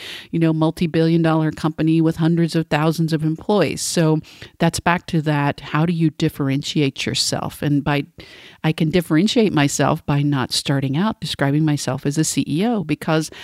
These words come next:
I'm so much more than my job title.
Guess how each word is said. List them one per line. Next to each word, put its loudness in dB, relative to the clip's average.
I'm 2
so 0
much 0
more 2
than 0
my 2
job 0
title. 0